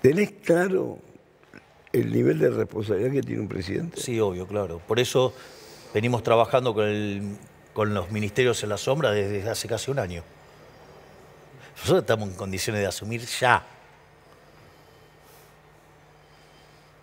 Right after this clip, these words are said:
Speaker 1: Pero me decís que hay cosas que no sabes. Por ejemplo, de la
Speaker 2: Bueno,
Speaker 1: base
Speaker 2: y,
Speaker 1: china
Speaker 2: y,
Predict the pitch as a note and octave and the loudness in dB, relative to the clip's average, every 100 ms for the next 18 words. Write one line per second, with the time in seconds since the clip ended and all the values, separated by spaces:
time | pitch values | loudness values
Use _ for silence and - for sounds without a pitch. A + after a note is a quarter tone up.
0 | - - - - - - - - - - | -20 -20 -20 -20 -20 -20 -20 -20 -20 -20
1 | - - - - G#2+ B2 A#2 C3+ C#3 B2+ | -20 -20 -14 0 4 4 4 4 4 2
2 | C#3 C3+ C3+ A2 A2 A#2 A#2+ C3 F2 - | 2 0 0 -4 -6 -2 -2 0 -2 -8
3 | - - - F2 F2+ B2 B2+ C3 A#2 G#2 | -18 -14 -6 -2 2 2 4 4 4 2
4 | G#2+ G#2 B2 G#2 A2+ - G2+ F2 A#2+ A2+ | -4 0 2 4 2 2 2 2 0 -6
5 | B2+ B2+ B2+ B2 A#2+ G#2+ | -2 0 2 4 4 4